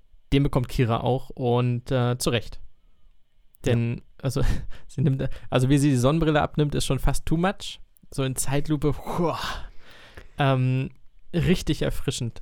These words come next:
Speaker 1: Also sie sieht wahnsinnig gut aus für das, wie sie aussieht. Ne? Also das ist jetzt nicht Standard-Tussi, groß und blonde, lange Haare und so, sondern für diesen Charakter sieht sie so erfrischend und cool aus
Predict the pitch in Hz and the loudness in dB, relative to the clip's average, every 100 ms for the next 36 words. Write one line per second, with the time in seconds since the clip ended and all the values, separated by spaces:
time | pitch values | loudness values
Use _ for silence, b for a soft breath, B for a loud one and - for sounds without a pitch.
0 | - 131 131 135 135 143 - 131 160 175 | -6 -2 0 0 -2 -6 -2 0 0 0
1 | 175 - 165 - 139 190 - - _ _ | -4 -4 -6 -2 -2 -2 -6 -16 _ _
2 | - _ - - 139 151 151 - 160 160 | -20 _ -6 -2 0 0 -2 -2 0 0
3 | 147 165 - 262 - - _ _ _ _ | -2 -4 -6 -12 -16 -20 _ _ _ _
4 | - 190 - - 127 135 139 b b b | -4 -4 -6 -2 0 0 -2 b b b
5 | - 147 135 151 - - 151 - - 151 | -6 -4 -2 -2 -2 -2 -2 -2 0 2
6 | 156 156 - 160 - 156 131 - 151 - | 2 0 -2 -2 0 0 0 0 0 0
7 | - 131 143 139 135 139 135 143 151 151 | -4 0 0 2 0 0 0 0 0 -2
8 | 147 151 151 B B B B - 135 135 | -4 -2 -4 B B B B -2 2 2
9 | 135 135 117 - - 147 139 139 - 156 | 0 -2 -6 -10 -2 -2 0 0 2 2
10 | 143 - 131 131 - 131 143 - - - | 0 -2 -2 -2 -4 -2 -2 -2 -2 -2
11 | 190 - 165 139 - - 170 156 127 131 | -2 -2 -2 -4 -4 -2 0 0 0 -2
12 | 160 - | -4 -10